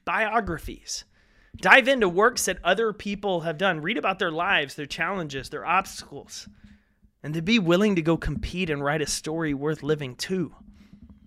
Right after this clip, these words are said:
And then finally, start every day writing down just one to three quick hits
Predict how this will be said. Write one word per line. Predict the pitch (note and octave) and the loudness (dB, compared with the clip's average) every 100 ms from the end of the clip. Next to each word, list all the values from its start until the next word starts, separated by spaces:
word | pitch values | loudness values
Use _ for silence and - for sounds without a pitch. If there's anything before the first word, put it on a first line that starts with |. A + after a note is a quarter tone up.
| - - | -20 -6
And | D#3 | 2
then | F3+ | 2
finally, | E3+ F3+ G3 D3+ | 4 2 2 0
start | - F3 G3 | -2 0 0
every | D#3+ E3 F3+ | 0 0 0
day | D#3 E3 D#3+ | -2 -2 -2
writing | C#3 C#3+ F3 E3+ | 0 0 0 -2
down | E3 D#3+ C#3 | 0 -2 -4
just | E3+ - - | -6 -8 -6
one | E3 G#3+ | -2 0
to | |
three | G3 F#3 F#3 | -2 -2 -2
quick | - G3 G3 | -2 -4 -2
hits | G3+ F#3 - - | 2 2 2 -2